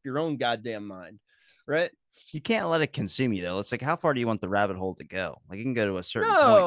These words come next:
Speaker 2: I
Speaker 1: No,
Speaker 2: just think you
Speaker 1: and
Speaker 2: sh-, I just want people to question more. That's it. That's all. I'm not saying you need to find out everything and tear up and riot society. Just
Speaker 1: No,
Speaker 2: question.
Speaker 1: no, no, no, no. But you can't be a person that is so, look, like, I can bring this back to Star Wars, right? And it,
Speaker 2: Jeez.
Speaker 1: it's just like,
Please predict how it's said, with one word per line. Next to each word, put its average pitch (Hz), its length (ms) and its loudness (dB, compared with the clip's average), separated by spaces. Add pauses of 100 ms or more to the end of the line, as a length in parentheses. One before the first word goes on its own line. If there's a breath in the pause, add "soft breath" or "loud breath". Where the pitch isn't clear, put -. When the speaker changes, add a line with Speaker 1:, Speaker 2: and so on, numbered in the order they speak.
(120)
Speaker 2:
I 170 80 6
Speaker 1:
No, - 40 4
Speaker 2:
just 185 140 -2
think 302 160 6
you 311 40 4
Speaker 1:
and 302 80 2
Speaker 2:
sh-, - 60 -2 (100)
I 208 180 8
just 202 300 0
want 160 340 2
people 139 320 -4
to 127 140 -2
question 104 580 -2
more. 64 260 -10 (140)
That's 175 380 0
it. 82 160 -10 (160)
That's 180 320 -2
all. 80 340 -8
I'm 180 160 2
not 160 220 2
saying 123 300 0
you 113 60 0
need 110 200 -2
to 98 100 -8 (180)
find 113 280 0
out 104 160 2
everything 101 440 -4
and 90 140 -6
tear 104 220 0
up 101 160 -4
and 92 160 -8
riot 98 320 -2
society. 120 720 -6
Just 269 320 -14 (100)
Speaker 1:
No, 254 60 -20
Speaker 2:
question. 330 720 -8
Speaker 1:
no, 269 100 0
no, 247 140 0
no, 202 120 0
no. 131 360 -2
But 226 260 -4
you 233 160 -6
can't 254 460 -6
be 226 160 -2
a 196 60 0
person 190 640 -4
that 156 280 2
is 160 220 -4
so, 202 260 -2
look, 180 300 2
like, 151 160 4
I 147 80 4
can 151 100 -2
bring 147 160 2
this 151 140 -2
back 131 240 -6
to 143 60 -10
Star 190 360 2
Wars, 110 320 -6
right? 135 320 4
And 123 160 -4
it, 123 240 -6
Speaker 2:
Jeez. - 60 -6
Speaker 1:
it's 135 160 -6
just 160 240 -6
like, 147 180 4